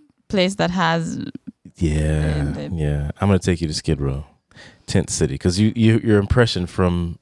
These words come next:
Speaker 2: from Kenya is that the U S is very
Speaker 1: Very clean,
Speaker 2: very
Speaker 1: rich people,
Speaker 2: rich.
Speaker 1: rich houses.
Speaker 2: Everyone is very well off. I'm gonna show you some things that you might not know. Yeah.
Speaker 1: I'd like to see that, yeah.
Speaker 2: Yeah, yeah, we'll see it.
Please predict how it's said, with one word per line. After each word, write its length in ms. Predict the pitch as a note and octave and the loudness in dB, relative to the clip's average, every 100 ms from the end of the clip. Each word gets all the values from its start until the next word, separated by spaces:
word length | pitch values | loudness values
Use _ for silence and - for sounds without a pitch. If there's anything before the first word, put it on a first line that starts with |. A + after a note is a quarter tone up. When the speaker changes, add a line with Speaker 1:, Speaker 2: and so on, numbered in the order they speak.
| - | -12
Speaker 2:
from 420 | - F#2+ E2+ D#2 | 0 2 2 0
Kenya 300 | - F2+ D2+ | 0 0 0
is 80 | D2+ | -2
that 200 | D2+ - | -4 -4
the 100 | C#2+ | -2
U 160 | D2+ | 0
S 140 | C#2 - | -2 -6
is 100 | C#2 | -4
very 460 | C#2+ C#2+ C#2 C#2+ - _ | -2 -2 -4 -6 -12 _
Speaker 1:
Very 460 | F#3+ F#3+ C4 C4 | -6 0 2 2
clean, 880 | B3 - A3 A3+ A3 G#3+ G#3 G3+ G3 | 0 -4 -2 0 2 2 2 0 -2
Speaker 2:
very 160 | G3 E3 D3+ | 0 0 2
Speaker 1:
rich 200 | D3+ D3 | 2 0
people, 160 | D3 G#3 | 0 -2
Speaker 2:
rich. 140 | G3+ | 0
Speaker 1:
rich 240 | G3+ G#3+ - | -2 -4 -8
houses. 400 | - F#3+ F#3+ - | -4 -2 -2 -2
Speaker 2:
Everyone 440 | F#3+ E3 E3+ D#3+ D#2+ | -2 0 2 2 0
is 100 | D#2 | 0
very 240 | E2 D#2+ | 0 2
well 240 | D#2 D2+ D2 | 0 0 -2
off. 180 | D#2 | -2
I'm 60 | A#2 | 2
gonna 100 | C#3+ | 2
show 160 | C#3 B2+ | 4 4
you 280 | A2+ G2 A2 | 4 2 -4
some 300 | - G#2 F2+ - | -2 -2 -2 -6
things 240 | - E2+ D#2+ | -2 -2 0
that 100 | D2 | -2
you 80 | D#2 | -2
might 220 | D2+ C2+ | -2 -4
not 180 | D#2+ - - | -6 -10 -18
know. 100 | C#2+ F#2+ _ _ _ _ _ _ _ _ - | -20 -20 _ _ _ _ _ _ _ _ -2
Yeah. 120 | F#2+ | 0
Speaker 1:
I'd 100 | F#2 | 0
like 180 | G#3+ B3+ | -4 -6
to 100 | - | -12
see 200 | - F3+ | -4 -4
that, 240 | F#3 - | -2 -8
yeah. 260 | A#3 G#3+ F#3 - | -8 -6 -6 -2
Speaker 2:
Yeah, 280 | F2 D#2 E2+ | -2 0 0
yeah, 140 | F2 | 0
we'll 140 | E2+ A#2+ | 2 2
see 160 | - | 0
it. 120 | - | -6